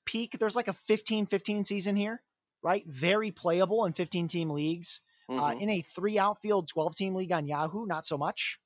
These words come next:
Speaker 1: right?
Speaker 2: Yeah,
Speaker 1: He's more
Speaker 2: I
Speaker 1: like
Speaker 2: agree.
Speaker 1: a streamer, but
Speaker 2: Mm-hmm.
Speaker 1: in those fifteen team leagues, there's stuff there. Uh, I like him better in batting average than on base because the batting average won't be good and the O B P will be bad, right? But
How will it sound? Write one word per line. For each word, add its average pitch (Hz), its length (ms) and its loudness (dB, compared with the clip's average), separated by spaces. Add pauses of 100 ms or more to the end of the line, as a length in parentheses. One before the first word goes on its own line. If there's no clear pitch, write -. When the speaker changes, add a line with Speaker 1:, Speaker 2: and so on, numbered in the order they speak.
(280)
Speaker 1:
right? 160 140 2
Speaker 2:
Yeah, 113 120 4
Speaker 1:
He's 113 100 0
more 170 120 2
Speaker 2:
I 165 60 4
Speaker 1:
like - 80 4
Speaker 2:
agree. 107 100 -2
Speaker 1:
a 107 100 2
streamer, 202 460 -2 (280)
but 170 280 6
Speaker 2:
Mm-hmm. 139 140 -6 (120)
Speaker 1:
in 208 80 2
those 233 160 4
fifteen 381 240 0
team 262 220 0
leagues, 226 240 -2
there's 196 160 2
stuff - 200 0
there. 202 380 4 (300)
Uh, 170 180 6
I 180 80 -2
like 175 260 2
him 170 120 0
better 165 260 2
in 196 80 0
batting 180 320 6
average 175 400 4
than 175 120 0
on 175 160 2
base 175 280 2
because 160 360 -2
the 147 80 -10
batting 185 320 2
average 180 260 2
won't 170 160 2
be 156 80 -2
good 160 280 2
and 160 120 -2
the 131 80 -4
O 147 100 0
B 151 140 -4
P 143 180 -4
will 151 140 -4
be 135 100 -8
bad, 123 460 -8 (640)
right? - 240 0
But 233 200 4